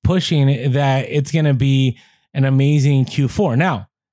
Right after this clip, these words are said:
I think it'll still be a great Q four. I'm not saying that, you know, don't list, don't go out there.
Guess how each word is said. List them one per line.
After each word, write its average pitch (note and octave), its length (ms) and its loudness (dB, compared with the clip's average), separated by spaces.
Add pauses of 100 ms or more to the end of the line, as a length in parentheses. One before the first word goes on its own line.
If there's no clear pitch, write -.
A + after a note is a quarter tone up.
(140)
I F3 100 -2
think C4+ 160 0
it'll A3+ 140 0
still F3+ 260 -2
be D#3 160 2
a C3+ 140 0
great B2+ 320 -2
Q B2 160 0
four. E3 420 -2
I'm F#3+ 220 0
not D#3+ 300 -2 (540)
saying D#3+ 260 0
that, C3+ 280 0
you D#3 100 2
know, C3+ 160 2
don't C#3 400 0
list, C#3 480 -2
don't C#3 200 -2
go C#3 160 0
out B2+ 220 -2
there. A2+ 280 -2